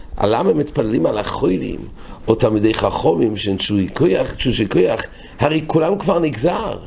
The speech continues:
לשם מה עכשיו מתפללים עליהם? כבר נגזר הדין בראש השונה, כך שואלת הגמרא. אז תיסס במקום מתקשה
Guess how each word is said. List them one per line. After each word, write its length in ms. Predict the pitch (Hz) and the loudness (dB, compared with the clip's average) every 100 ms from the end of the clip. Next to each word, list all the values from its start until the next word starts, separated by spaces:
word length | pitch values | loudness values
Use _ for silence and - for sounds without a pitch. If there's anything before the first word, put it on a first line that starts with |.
| - | -8
לשם 260 | 101 - | -6 -4
מה 240 | 104 113 127 | -2 -2 -2
עכשיו 200 | 123 123 | -2 -2
מתפללים 560 | 135 - 147 135 151 | -2 0 0 2 0
עליהם? 280 | 135 101 - - - - - - - | 0 0 0 -4 -8 -8 -8 -8 -8
כבר 200 | - 156 | 2 2
נגזר 400 | 170 160 139 190 | 4 2 2 2
הדין 300 | 196 180 196 | 0 0 2
בראש 260 | 190 196 156 | 2 2 2
השונה, 440 | 180 - 196 190 131 - - | -2 2 2 2 0 -2 -2
כך 160 | 131 151 | 0 0
שואלת 240 | 131 135 | 0 0
הגמרא. 440 | 135 120 113 101 90 - - - - - - - - - - - - | 0 0 2 2 0 -4 -16 -20 -20 -18 -18 -18 -18 -16 -16 -16 -4
אז 140 | - - | -4 2
תיסס 340 | 160 190 170 | 2 2 2
במקום 540 | 131 107 98 - 127 139 | 2 2 2 2 2 2
מתקשה 600 | 98 - 92 - 127 | -2 -2 -4 0 0